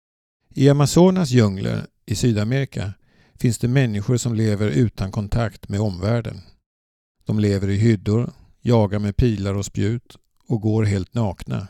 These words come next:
utan kläder. De har inga skolor, mobiltelefoner eller datorer. Varje dag går de ut på jakt efter mat. De jagar papegojor, apor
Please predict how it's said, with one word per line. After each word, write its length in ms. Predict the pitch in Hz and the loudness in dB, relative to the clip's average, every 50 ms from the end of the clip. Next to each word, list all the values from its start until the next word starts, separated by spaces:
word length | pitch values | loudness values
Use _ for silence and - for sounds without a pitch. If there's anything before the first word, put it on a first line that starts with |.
| _ | _
utan 340 | - 110 104 - - 90 87 | -6 -4 -4 -4 -6 -8 -10
kläder. 460 | - - 110 110 107 104 - - 101 - - - _ _ _ _ _ _ _ _ _ _ _ _ _ _ _ _ _ _ _ _ _ _ _ _ _ - | -8 -8 -6 -6 -6 -6 -8 -12 -16 -16 -20 -20 _ _ _ _ _ _ _ _ _ _ _ _ _ _ _ _ _ _ _ _ _ _ _ _ _ -4
De 180 | - 107 104 | -2 -2 0
har 100 | 104 104 | 2 2
inga 200 | 123 127 120 104 | 2 2 2 0
skolor, 580 | 98 - - 135 123 101 95 95 104 113 127 - - _ _ _ | -2 0 0 0 0 0 0 -2 -4 -4 -6 -8 -12 _ _ _
mobiltelefoner 1040 | - 117 107 113 127 117 104 - 113 101 98 98 - 104 101 98 98 98 101 101 - - | -6 -2 2 4 4 4 4 2 -2 -2 -2 -4 -4 -4 -4 -4 -4 -6 -6 -8 -10 -10
eller 240 | - - 110 101 95 | -8 -6 -6 -4 -4
datorer. 600 | 95 98 95 - - 113 107 110 113 104 - 113 - - - - - - _ _ _ _ _ _ _ _ _ _ _ _ _ _ _ _ _ _ _ _ _ - | -4 -4 -4 -4 -4 -6 -4 -6 -6 -8 -8 -12 -16 -20 -20 -20 -20 -20 _ _ _ _ _ _ _ _ _ _ _ _ _ _ _ _ _ _ _ _ _ 0
Varje 280 | - 156 147 143 156 | 4 6 6 6 6
dag 300 | 165 170 127 113 117 - | 6 6 4 4 4 0
går 100 | - 127 | 0 0
de 140 | 117 117 117 | 0 2 2
ut 140 | 104 98 - | 0 0 0
på 100 | - 104 | -2 -2
jakt 380 | 101 120 117 95 - - - - | -2 -2 -4 -4 -8 -12 -16 -14
efter 260 | - - - - 98 | -12 -12 -10 -8 -6
mat. 460 | 113 123 120 - - _ - - - - - - - _ _ _ _ _ _ _ _ _ _ | -4 -4 -4 -6 -8 _ -18 -20 -20 -20 -20 -20 -20 _ _ _ _ _ _ _ _ _ _
De 160 | - - 101 104 | -8 -4 0 2
jagar 260 | 107 104 98 98 95 | 2 2 2 0 -2
papegojor, 800 | - 101 - 110 101 110 120 107 104 98 98 110 117 120 131 127 _ _ _ | -2 -2 -2 -2 0 2 2 2 4 2 2 0 0 -2 -4 -8 _ _ _
apor 600 | - 147 127 110 92 - - - 117 123 127 123 | -2 0 0 0 0 -2 -4 -2 -2 -2 -2 -4